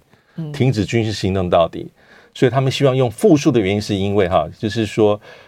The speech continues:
Speaker 2: 代表说哈，我这个是可以在这个时间里面哈，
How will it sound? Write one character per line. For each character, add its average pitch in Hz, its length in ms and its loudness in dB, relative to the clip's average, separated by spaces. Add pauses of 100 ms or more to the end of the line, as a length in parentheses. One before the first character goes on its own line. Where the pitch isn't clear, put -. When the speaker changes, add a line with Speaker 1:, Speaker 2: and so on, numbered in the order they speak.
(220)
Speaker 2:
代 170 140 8
表 95 200 0
说 110 200 0
哈， 101 160 2
我 90 320 -2
这 110 200 -4
个 90 200 0
是 95 420 -2 (120)
可 - 180 0
以 151 160 4
在 120 360 4
这 - 200 -6
个 104 160 2
时 117 260 -2
间 135 220 2
里 92 140 -4
面 101 280 -2
哈， 85 200 -4